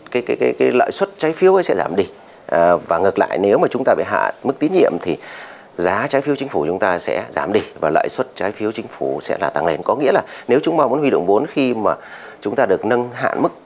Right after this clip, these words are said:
tín nhiệm thì chúng ta sẽ phải bỏ ra cái chi phí thấp hơn để chúng ta thu hút nguồn vốn đầu tư nước ngoài và trong nước. À, cái điều này sẽ làm cho cái nguồn vốn trong nước của chúng ta sẽ dồi dào hơn, à, sẽ tốt hơn cho, cho, cho cái nguồn vốn của chúng ta. Bởi vì khi chúng ta có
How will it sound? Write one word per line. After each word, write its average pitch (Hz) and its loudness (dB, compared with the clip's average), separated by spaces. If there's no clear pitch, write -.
tín 180 4
nhiệm 196 4
thì 92 -2
chúng 92 -2
ta 95 0
sẽ - -6
phải - -6
bỏ - 0
ra 80 -4
cái 92 -8
chi 90 -6
phí 107 -4
thấp 123 -4
hơn 92 -2
để 69 0
chúng 85 -4
ta 85 2
thu 101 0
hút 120 -2
nguồn 82 0
vốn 85 0
đầu 80 2
tư 85 0
nước 104 0
ngoài 82 2
và 67 -2
trong 80 -2
nước. 120 2
À, 98 -2
cái 165 2
điều 127 4
này 104 4
sẽ - 2
làm 127 2
cho 113 0
cái 139 0
nguồn 110 2
vốn 101 4
trong 117 0
nước 139 4
của 151 -6
chúng 90 -2
ta 101 0
sẽ 90 -2
dồi 85 2
dào 76 2
hơn, 90 0
à, 82 4
sẽ - 0
tốt 165 0
hơn 117 2
cho, 92 2
cho, 90 0
cho 95 -4
cái 101 0
nguồn 80 2
vốn 85 2
của 104 -4
chúng 101 -4
ta. 90 2
Bởi 85 4
vì 101 4
khi 143 2
chúng 143 0
ta 127 2
có 98 4